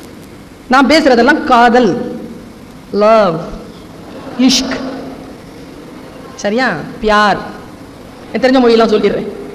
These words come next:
போர் ஆரம்பிச்சிருச்சு. வைப் பார்த்துட்டு இருக்கா,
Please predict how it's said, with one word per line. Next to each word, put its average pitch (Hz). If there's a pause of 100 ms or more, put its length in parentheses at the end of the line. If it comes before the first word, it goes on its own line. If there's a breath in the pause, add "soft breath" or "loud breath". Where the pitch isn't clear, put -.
(1700)
போர் 415 (100)
ஆரம்பிச்சிருச்சு. 381 (840)
வைப் 269
பார்த்துட்டு 240
இருக்கா, 196